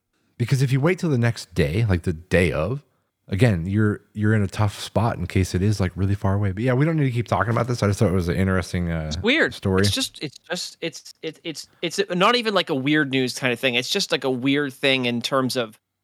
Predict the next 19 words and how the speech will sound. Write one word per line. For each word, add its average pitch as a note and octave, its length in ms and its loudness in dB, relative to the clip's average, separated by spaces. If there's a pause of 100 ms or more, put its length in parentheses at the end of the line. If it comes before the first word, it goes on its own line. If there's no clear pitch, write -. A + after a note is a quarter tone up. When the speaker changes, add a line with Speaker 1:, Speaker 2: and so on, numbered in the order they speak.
(120)
Speaker 2:
human D#3+ 380 0
behavior, A2 460 -4 (260)
right? B2+ 160 0
Like, C3+ 120 -8
why B2 640 -2
would C#3 240 -6
you C3 120 -2
not A#2+ 260 -4
tell A#2+ 140 -2
your A#2 120 -4
photographer? A2+ 480 -8
I C#3+ 120 2
don't F3+ 80 2
know. F3 60 2
You're C#3 180 -2
right. C3+ 200 2
Like, B2+ 160 -4
it C3 120 -4
just, - 260 -8